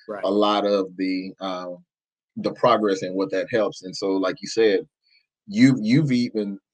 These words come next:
Speaker 2: like, when we first met you with the team, that was the first thing you, you talked to us first. And then we talked with, with our son when we was playing, well, both our sons at the time. But that was, that was a lot of the respect that I earned,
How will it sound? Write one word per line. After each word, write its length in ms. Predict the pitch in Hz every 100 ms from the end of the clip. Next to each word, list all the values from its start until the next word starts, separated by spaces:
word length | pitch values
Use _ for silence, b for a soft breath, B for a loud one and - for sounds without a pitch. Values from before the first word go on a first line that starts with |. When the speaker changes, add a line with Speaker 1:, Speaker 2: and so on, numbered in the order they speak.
| 104
Speaker 2:
like, 180 | 101
when 140 | 104 110
we 120 | 131
first 260 | 139 117 110
met 200 | 110 110
you 80 | 107
with 160 | 107
the 100 | - -
team, 400 | 147 143 98 92
that 120 | 104
was 80 | 117
the 60 | 214
first 200 | 123 117
thing 140 | 120 110
you, 120 | 123
you 200 | 107 135
talked 320 | - 123 107
to 80 | 95 78
us 320 | 135 120 - - _ _ _ _ _ _ -
first. 400 | 143 - - - _ _ _ _ _ _ _ _ 120 120
And 340 | 139 147 127
then 280 | 123 120 110
we 80 | 104
talked 320 | 107 104 98
with, 220 | 98 98 - 110
with 260 | 104 107 90
our 180 | 87
son 400 | 87 107 98 90 90
when 220 | 87 87
we 80 | 98
was 140 | 98 95
playing, 200 | 98 90
well, 100 | 104
both 220 | 117 117
our 120 | 87
sons 260 | 90 90 85
at 60 | 78
the 180 | -
time. 280 | 98 92 85
But 140 | 87 80 _ _ _ _ -
that 180 | 139 151
was, 180 | 139 110
that 140 | 123
was 120 | 139 120
a 40 |
lot 260 | 110 117 117
of 100 | 107
the 80 | 95
respect 540 | 98 - _ 117 107
that 120 | 107 95
I 160 | 95 90
earned, 320 | 110 104 101